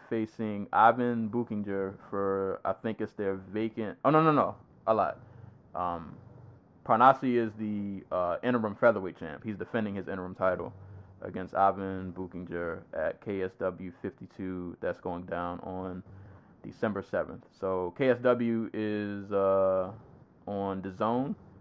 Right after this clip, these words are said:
So if you have dazone, uh, look up this kid. He's, for twenty-one years old, he's really good. I, I have to imagine that if he successfully wins his title and eventually fights the champ, you're gonna see him either in a Bellator, in a U F C, or in a ma-,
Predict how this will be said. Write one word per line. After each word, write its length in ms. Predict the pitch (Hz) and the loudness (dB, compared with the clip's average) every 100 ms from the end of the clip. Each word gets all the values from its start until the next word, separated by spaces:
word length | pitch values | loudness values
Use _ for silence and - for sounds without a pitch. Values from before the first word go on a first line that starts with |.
| - - | -20 -12
So 60 | - | -6
if 100 | 101 | -4
you 80 | 110 | 4
have 200 | 117 113 | 4 4
dazone, 580 | 107 110 110 107 101 92 - | 2 0 0 -2 -6 -12 -6
uh, 260 | 85 90 95 | -2 0 0
look 240 | 104 113 | -2 2
up 140 | 120 | 2
this 120 | 110 - | 0 -8
kid. 320 | 110 92 73 _ - | -6 -6 -8 _ -10
He's, 240 | 101 101 98 - - - - - | -8 -6 -10 -14 -20 -20 -18 -10
for 100 | 110 | -6
twenty-one 360 | 143 139 131 | 0 2 4
years 160 | 127 117 | 4 4
old, 160 | 117 110 | 4 4
he's 140 | 117 | 0
really 260 | 104 104 98 | -2 -4 -4
good. 300 | 98 92 87 | -4 -6 -4
I, 260 | 90 98 95 | 2 4 4
I 140 | - 98 | 4 4
have 200 | 120 113 | 6 4
to 40 | |
imagine 400 | 110 113 117 110 | 2 4 4 4
that 160 | 101 98 | 0 -2
if 60 | 95 - _ - - - - | -2 -8 _ -20 -20 -20 -6
he 80 | 131 | -4
successfully 640 | 127 127 143 131 127 123 | -4 6 8 8 4 2
wins 220 | 117 117 | 4 2
his 120 | 113 - | -2 6
title 480 | 127 123 120 113 110 | 8 10 8 2 -2
and 160 | 95 98 | -6 -2
eventually 340 | 104 107 113 | -2 -2 0
fights 220 | 117 110 | 4 4
the 80 | 98 | 2
champ, 340 | - 110 107 - _ _ - - | -4 -2 -2 -6 _ _ -14 -4
you're 120 | 107 | 2
gonna 160 | 117 | 2
see 200 | 110 123 | 4 0
him 380 | 113 107 98 95 - - - _ - - | 2 0 -2 -6 -10 -20 -20 _ 0 6
either 300 | 107 101 101 | 6 4 0
in 120 | 101 | 0
a 40 | |
Bellator, 600 | 95 98 92 107 98 95 | 2 2 2 0 2 2
in 80 | 95 | 0
a 40 | |
U 180 | 98 95 | -2 -4
F 60 | 92 - | -6 -6
C, 120 | 95 | -6
or 140 | 92 | -4
in 80 | 92 | -4
a 40 | 90 | -4
ma-, 160 | 90 | -6